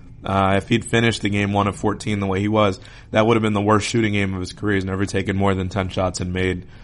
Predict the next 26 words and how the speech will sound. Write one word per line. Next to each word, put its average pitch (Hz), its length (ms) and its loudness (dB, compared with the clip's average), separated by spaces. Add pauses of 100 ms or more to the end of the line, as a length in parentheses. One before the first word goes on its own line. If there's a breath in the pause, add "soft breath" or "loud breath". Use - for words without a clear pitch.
(180 loud breath)
fewer 110 320 4
than 98 160 0
two 104 480 4 (640 loud breath)
in 107 140 0
his 101 120 0
career. 98 460 -2 (420 loud breath)
Uh, 95 360 2
he'd 101 180 -2
missed 110 380 0
ten 123 200 0
shots 110 300 2
in 107 60 -4
a 104 40 0
row. 107 280 6
The, 101 160 2
the 98 240 0
longest 104 360 2
drought 107 220 2
he 104 60 4
ever 101 160 2
had 101 160 2
in 98 160 -6
his 101 200 -8
career 101 220 0
was 98 120 0
eleven. 110 520 2